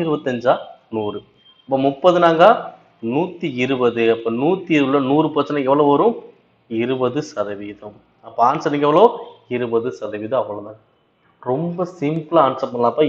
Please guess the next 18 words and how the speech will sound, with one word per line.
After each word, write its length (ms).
இந்த 220
கு-, 260
இந்த 180
என்ன 280
நம்பர் 260
கொடுத்தாலும் 360
சரி, 140
இந்த 140
மெத்தடை 360
வச்சு 160
என்ன 160
பண்ணலாம்? 240
வட்டி 260
வீதம் 340
கண்டுபிடிக்கல. 480
எங்க? 160
கூட்டு 340
வட்டியில. 360